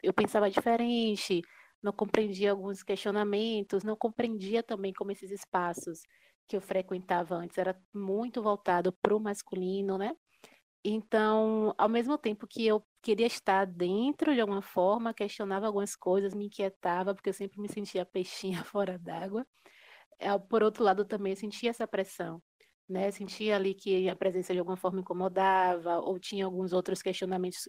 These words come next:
eh, relacionados a isso, mas não conseguia ainda nomear, né? Não identificava essa questão do machismo,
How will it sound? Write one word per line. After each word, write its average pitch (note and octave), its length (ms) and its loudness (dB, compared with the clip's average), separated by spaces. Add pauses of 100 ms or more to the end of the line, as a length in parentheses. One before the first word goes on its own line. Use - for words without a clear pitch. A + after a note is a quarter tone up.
eh, F3+ 80 -6
relacionados F3 560 0
a G3+ 60 6
isso, F#3+ 320 0
mas G3+ 160 4
não G#3+ 80 0
conseguia G#3 380 -6
ainda A3 180 0
nomear, A3 540 -2 (320)
né? F#3+ 180 -2
Não G3 160 -2
identificava F#3+ 760 -2
essa F3+ 160 -4
questão F3 300 -8
do E3+ 100 -10
machismo, F#3 840 -4